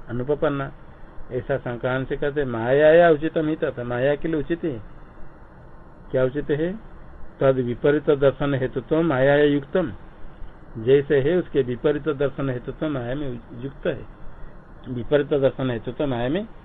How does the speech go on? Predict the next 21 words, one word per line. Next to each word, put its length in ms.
उचित 300
है। 300
कोई 120
जादूगर 540
आकर 280
कहेगा 300
जादू 300
दिखाने 380
के 100
लिए, 240
ऐसे 200
ले 180
जा, 120
देखो 320
जादू 300
हम 180
दिखाएंगे, 460
देखो 640
है 80
ना, 140
नहीं 180